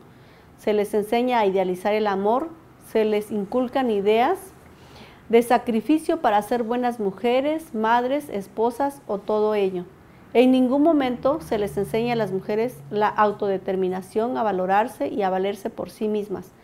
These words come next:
Todavía en los tiempos actuales hay lugares y familias en donde las mujeres no tienen la capacidad de tomar sus propias decisiones. Cuando inician una relación amorosa,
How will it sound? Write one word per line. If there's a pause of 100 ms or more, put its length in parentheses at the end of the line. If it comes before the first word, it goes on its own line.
(400)
Todavía
en
los
tiempos
actuales
hay
lugares
y
familias
en
donde
las
mujeres
no
tienen
la
capacidad
de
tomar
sus
propias
decisiones. (880)
Cuando
inician
una
relación
amorosa,